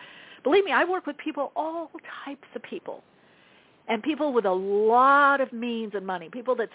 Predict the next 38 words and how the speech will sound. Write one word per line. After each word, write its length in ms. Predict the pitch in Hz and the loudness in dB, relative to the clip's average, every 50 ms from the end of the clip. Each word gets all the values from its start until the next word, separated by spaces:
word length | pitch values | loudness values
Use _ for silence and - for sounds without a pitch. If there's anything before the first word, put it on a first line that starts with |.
| - - | -8 0
start 280 | - 240 233 233 - - | 2 4 4 4 2 -2
companies 400 | - 240 214 226 220 190 180 175 - | -4 -4 -4 -4 -10 -12 -12 -10 -10
that 100 | 190 180 | -8 -6
are 140 | 190 185 | -6 -8
in 180 | 170 220 220 208 - | -8 -10 -12 -12 -6
Fortune 420 | - 214 220 214 - 233 208 208 - _ - | -4 -4 -4 -4 -6 -8 -8 -10 -10 _ 2
five 220 | 214 202 220 208 | 2 2 2 2
hundred 340 | 220 233 226 214 214 202 - | -2 -4 -2 -2 -2 -2 0
companies, 440 | 208 220 202 185 196 185 170 165 170 | -2 -2 -2 -2 -8 -12 -12 -12 -8
one 220 | 202 196 214 220 | -4 -2 -2 -2
hundred 340 | 220 220 202 190 180 175 - | 0 -2 -4 -4 -4 -8 -4
companies, 300 | - 175 156 143 139 160 - - | -6 -6 -6 -6 -16 -14 -6 -4
Fortune 280 | 214 208 - 233 208 202 - | -4 -4 -2 -4 -8 -6 0
fifty 300 | - 226 214 - - 185 | -2 -2 0 -2 -12 -10
com-, 220 | - - 185 - - - | -4 -4 -6 -4 -4 -10
people 260 | 214 247 - 262 254 | -8 -6 -4 -4 -2
that 180 | 220 233 214 | 0 0 0
work 240 | 220 220 214 - - | 0 -2 -2 -2 -4
with 100 | 214 202 - - - - - - - - - | -6 -6 -6 -12 -20 -20 -20 -20 -14 -4 2
organizations 960 | 220 226 208 220 220 214 202 196 208 202 208 208 - 214 196 190 185 190 175 | 4 4 4 4 2 0 0 2 2 2 2 0 -2 -4 -6 -6 -6 -6 -8
or 80 | 170 170 | -8 -6
companies 480 | - 220 208 185 214 202 190 190 180 - | -2 -4 -2 -2 -2 -6 -6 -6 -4 -4
that 120 | 175 170 | -2 0
are 40 | 175 | 0
a 60 | 180 | 0
hundred 260 | 170 233 233 240 233 | 0 0 2 0 2
fifty 220 | 226 233 208 - 220 | 2 0 -2 -2 0
years 220 | 208 196 190 175 180 | 0 0 0 0 -2
old, 300 | 165 160 - - - - - _ _ - | -4 -4 -4 -8 -10 -16 -20 _ _ -8
right? 280 | - 190 185 196 190 - | -4 -2 0 0 -2 -4
Three 220 | - 240 247 254 247 | -4 -2 -2 0 0
generation, 560 | 214 233 214 214 208 196 180 175 - 165 156 | 2 2 4 4 4 4 4 2 -2 -6 -4
four 160 | - 220 226 226 | 0 0 0 2
generation. 520 | 214 226 185 185 175 175 160 - - - _ _ - - - - - - - - - - _ - _ _ _ - - _ _ - _ _ _ - - | 2 -2 -2 -2 -4 -4 -6 -8 -12 -14 _ _ -20 -20 -20 -20 -20 -20 -20 -20 -20 -20 _ -20 _ _ _ -20 -20 _ _ -20 _ _ _ -16 -12
A 20 | - | -8
lot 300 | 233 - - 320 381 427 | -4 -2 0 2 2 2
of 40 | |
these 180 | 339 339 330 | 2 2 -2